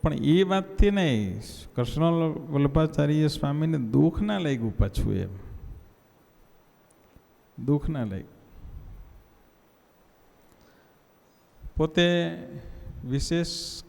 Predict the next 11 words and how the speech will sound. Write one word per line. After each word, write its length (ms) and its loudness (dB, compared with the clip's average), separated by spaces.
કામ 240 -2
લખવાનું 560 -4
કરતા, 440 -4
સત્તાવન 680 0
ગ્રંથો 500 2
લખ્યા. 480 -2
એમાં 180 -4
વિશ્વનો 520 -2
સૌથી 520 0
મોટો 360 0
ગ્રંથ 720 0